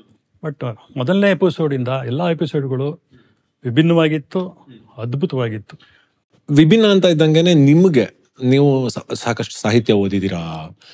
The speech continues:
Speaker 2: ಜನರನ್ನ ಭೇಟಿ ಮಾಡಿದ್ದೀರಾ, ಬೇರೆ ಬೇರೆ ಊರುಗಳಿಗೆ ಹೋಗಿದ್ದೀರಾ. ಈ ಕಾರ್ಯಕ್ರಮದ ಮೂಲಕ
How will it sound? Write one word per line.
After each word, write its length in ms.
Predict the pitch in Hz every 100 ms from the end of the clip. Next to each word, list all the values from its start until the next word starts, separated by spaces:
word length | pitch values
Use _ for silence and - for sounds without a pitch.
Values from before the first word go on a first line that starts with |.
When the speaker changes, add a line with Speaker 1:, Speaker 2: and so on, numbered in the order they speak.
| - _ _
Speaker 2:
ಜನರನ್ನ 340 | 113 120 147
ಭೇಟಿ 220 | 113 107
ಮಾಡಿದ್ದೀರಾ, 380 | 101 92 90 90
ಬೇರೆ 220 | 85 110
ಬೇರೆ 140 | 113 117
ಊರುಗಳಿಗೆ 440 | 101 127 127 110
ಹೋಗಿದ್ದೀರಾ. 400 | 101 90 98 87 -
ಈ 120 | 147
ಕಾರ್ಯಕ್ರಮದ 640 | 196 - 190 190 185 180 175
ಮೂಲಕ 440 | 160 143 135 127